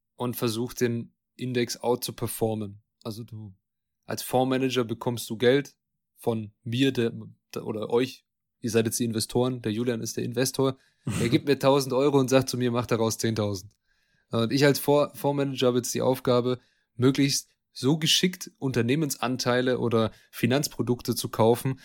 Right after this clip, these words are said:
dass ich dem Julian eine gute Rendite liefere. Und das ist der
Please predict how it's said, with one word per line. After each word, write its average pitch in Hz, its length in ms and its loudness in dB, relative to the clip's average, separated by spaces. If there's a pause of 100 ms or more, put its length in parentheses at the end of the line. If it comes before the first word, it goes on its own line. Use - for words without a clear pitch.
(180)
dass 117 140 4
ich 117 80 0
dem 117 120 2
Julian 120 340 2
eine 117 180 0
gute 117 300 0
Rendite 117 380 2
liefere. 101 420 -2 (640)
Und 110 140 -2
das 123 100 6
ist 123 160 2
der 117 260 6